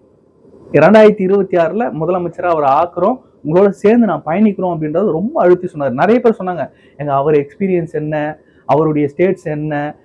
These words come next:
அவர் எத்தனை முறை அமைச்சரா இருந்திருக்காரு, ஒன்பது முறை எம் எல் ஏவா இருந்திருக்காரு, அஹ், ஒன்பது முறை ஒரு தொகுதியில வந்து எம் எல் ஏ இருக்காரு அப்படின்னா அது பெரிய விஷயங்க, சாதாரண விஷயம் இல்ல. ஐம்பத்தஞ்சு வருஷம் அனுபவம் இருக்கு அரசியல்ல அவருக்கு."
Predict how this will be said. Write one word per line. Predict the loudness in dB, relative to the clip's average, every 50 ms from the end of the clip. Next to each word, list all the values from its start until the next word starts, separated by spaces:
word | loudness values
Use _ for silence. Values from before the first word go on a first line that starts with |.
| _ _ -4
அவர் | -4 0
எத்தனை | 0 0 -2 0 -2 -2 0 0
முறை | 0 0 0
அமைச்சரா | -2 -2 -4 -2 0 0 0
இருந்திருக்காரு, | 0 -2 -4 -2 -2 -2 0 0 0 -2 -4 -12 _ -4
ஒன்பது | -2 0 2 4 4 4 4 4
முறை | 2 0 -2
எம் | -2 -2 -2
எல் | -2
ஏவா | 0 2 2 0
இருந்திருக்காரு, | 0 -4 -6 -8 -6 -6 -2 -2 -2 -2 -2 -4 _ _ _ _ _ _ -6
அஹ், | -6 -6 -6 -6
ஒன்பது | -8 -4 -2 0 2 2 2 4 4 2 2 2
முறை | 2 2 4 4
ஒரு | 4 4 4 2 0
தொகுதியில | -2 -2 -2 0 0 0 0 -2
வந்து | -2 -2 -2
எம் | -4 -4 -4 -6
எல் | -6 -4
ஏ | -4 -4
இருக்காரு | -4 -4 -4 -6 -6 -6
அப்படின்னா | -8 -10 -10
அது | -10 -10 -10
பெரிய | -10 -10 -8 -2 0 0 0
விஷயங்க, | 0 -2 -8 -8 -12 -12 -10 -10
சாதாரண | -10 -8 -6 -4 0 0 0 0 0 -4
விஷயம் | -8 -10 -10 -10 -6 -4
இல்ல. | -2 -4 -2
ஐம்பத்தஞ்சு | -2 -4 -4 -4 -4 -6 -2 -2
வருஷம் | -2 -2 -2 -6 -8
அனுபவம் | -6 -4 -4 -4 -4 -4 -6
இருக்கு | -8 -6 -4 -4
அரசியல்ல | -4 -4 -6 -6 -8 -6 -4
அவருக்கு." | -4 -4 -4 -6 -6 -6 -6 -6 -6